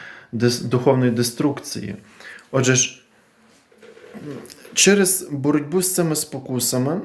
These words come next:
які Господь Бог на нас допускає, коли бачить, що ми готові їх, ем, долати,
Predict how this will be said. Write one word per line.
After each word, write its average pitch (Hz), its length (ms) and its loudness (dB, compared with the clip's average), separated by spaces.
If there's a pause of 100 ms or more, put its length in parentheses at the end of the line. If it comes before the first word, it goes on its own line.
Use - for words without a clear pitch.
(120)
які 131 220 -2
Господь 143 360 0
Бог 131 240 -4
на 131 140 2
нас 123 220 2
допускає, 156 540 2
коли 135 180 -2
бачить, 123 320 -2
що - 160 -2
ми 117 80 2
готові 123 400 0
їх, 113 300 0 (160)
ем, 104 400 0 (600)
долати, 143 840 4